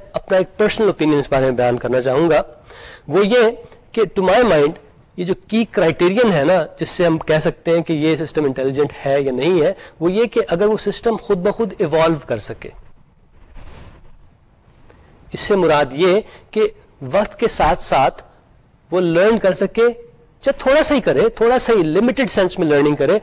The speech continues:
لیکن وقت کے ساتھ ساتھ وہ لرننگ کر کے بہتر بن سکے۔ اگر ایسا کوئی سسٹم ہے، we say that's an intelligent system۔ اگر ایک سسٹم کی کیپبلٹی وہی رہتی ہے جو شروع میں تھی،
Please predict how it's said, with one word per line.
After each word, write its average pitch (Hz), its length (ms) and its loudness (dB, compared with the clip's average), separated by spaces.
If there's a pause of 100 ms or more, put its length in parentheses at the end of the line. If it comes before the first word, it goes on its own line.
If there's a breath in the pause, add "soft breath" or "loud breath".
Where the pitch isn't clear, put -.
(200 loud breath)
لیکن 180 280 0
وقت 185 240 0
کے 202 80 0
ساتھ 170 240 0
ساتھ 165 300 -2
وہ 165 80 0
لرننگ 160 360 2
کر 156 160 -4
کے 196 200 -4
بہتر 156 440 -2
بن 139 180 -2
سکے۔ 156 260 -2 (280 loud breath)
اگر 190 280 0
ایسا - 300 0
کوئی 180 240 0
سسٹم 165 280 0
ہے، 175 100 2 (260 loud breath)
we 156 40 -4
say 151 220 -2
that's 139 220 -2
an 143 60 -2
intelligent 113 380 -8
system۔ - 360 -18 (540 loud breath)
اگر 190 200 4
ایک 214 180 2
سسٹم 220 220 -2
کی 196 60 -4
کیپبلٹی 196 420 0
وہی 165 280 0
رہتی 185 380 0
ہے 175 60 2
جو 170 80 -4
شروع 165 260 -2
میں 175 120 0
تھی، 175 240 -6